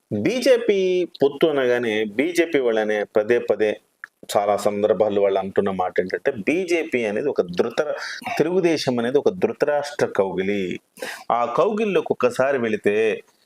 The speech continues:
క్షీణించిపోతుంటది పార్టీ. దానికి ఉదాహరణ పంతొమ్మిది వందల తొంభై ఐదు, తొంభై ఆరులో మేము పొత్తు పెట్టుకున్నాం. అప్పుడు మాకున్న ఓటింగ్ పర్సంటేజ్ కాస్త చివరికి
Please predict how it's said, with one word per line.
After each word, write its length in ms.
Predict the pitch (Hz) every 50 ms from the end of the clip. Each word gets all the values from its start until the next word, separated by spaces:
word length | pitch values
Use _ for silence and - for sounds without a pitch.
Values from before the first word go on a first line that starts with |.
| _ - -
క్షీణించిపోతుంటది 840 | - - 208 233 247 233 202 - - 139 127 - 120 104 95 95 98
పార్టీ. 560 | - - 101 98 98 - - 107 98 95 90 90
దానికి 320 | 117 131 143 147 - 139
ఉదాహరణ 420 | 135 156 160 156 147 135 143 160
పంతొమ్మిది 480 | 160 - - 131 147 151 147 156 151 147
వందల 260 | 143 139 131 131 127
తొంభై 420 | 117 - 117 117 120 120 123 127 123
ఐదు, 280 | 120 113 110 107 135
తొంభై 400 | 131 - 120 117 113 117 117 110
ఆరులో 240 | 107 107 104 110 123
మేము 280 | 135 131 117 104 98 - -
పొత్తు 200 | 107 101 - 127
పెట్టుకున్నాం. 500 | 117 113 104 - - 107 104 113 131 143
అప్పుడు 280 | 127 110 - 117 110
మాకున్న 560 | 107 104 101 98 - 110 123 135 131 113 104 101 - -
ఓటింగ్ 300 | 113 120 120 127 127 120 - -
పర్సంటేజ్ 480 | 120 110 - 120 113 101 107 101 95
కాస్త 420 | - - 98 98 - - - 339 - - - - - - - - - - 170
చివరికి 260 | 185 214 208 190